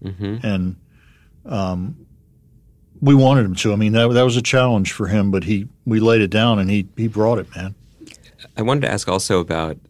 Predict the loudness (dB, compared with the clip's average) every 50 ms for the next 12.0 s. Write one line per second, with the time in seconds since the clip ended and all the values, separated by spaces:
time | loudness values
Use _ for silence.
0 | _ _ -20 -20 -16 -14 -10 -10 -8 -6 -6 -6 -4 -6 -6 -8 -10 -10 -8 -8
1 | -8 -8 -8 -6 -6 -6 -6 -6 -4 -4 -4 -4 -4 -8 _ _ _ _ -20 _
2 | -10 -10 -6 -4 -4 -4 -4 -4 -8 -8 -8 -8 -8 -8 -10 -10 -10 -16 -20 _
3 | -20 -16 -6 -2 0 0 0 0 -2 -2 -4 -4 -4 -4 -8 -12 -14 -20 _ -16
4 | -6 -4 -4 -2 -2 -4 -6 -8 -12 -14 -14 -14 -20 _ -18 -8 -6 -6 -6 -6
5 | -10 _ -20 -18 -16 -14 -8 -2 -2 0 0 -2 -4 -6 -10 -18 _ _ -20 -14
6 | -4 -2 0 0 2 0 0 -2 -2 -4 -8 -10 -12 -10 -10 -8 -6 -4 -4 -4
7 | -2 -4 -4 -4 -4 -6 -4 -4 -6 -8 -10 -10 -12 -14 -6 -6 -4 -4 -4 -4
8 | -6 -4 -2 -4 -4 -4 -8 -14 -20 -20 -20 _ -10 -10 -4 -2 -2 -2 -4 -6
9 | -8 -6 -6 -6 -4 -6 -6 -6 -4 -4 -4 -4 -4 -6 -10 -18 -14 -4 -4 0
10 | 0 0 0 -2 -4 -4 -6 -4 -2 0 2 2 2 0 0 -2 -4 -4 -4 -4
11 | -4 -4 -6 -6 -6 -6 -8 -8 -10 -8 -2 -2 -2 0 -2 -4 -6 -10 -10 -14